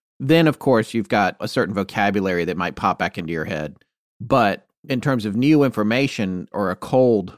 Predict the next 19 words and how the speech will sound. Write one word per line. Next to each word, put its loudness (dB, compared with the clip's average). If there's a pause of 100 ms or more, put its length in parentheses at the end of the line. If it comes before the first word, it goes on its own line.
(140)
reading 2
of -2
some -6
kind, -6
it's -10
different. -2
Which 2
brings 0
me 2
to 4
another 2
question, 0
I 0
guess, -2
relating 2
to 2
the -8
spirits 0
there. 0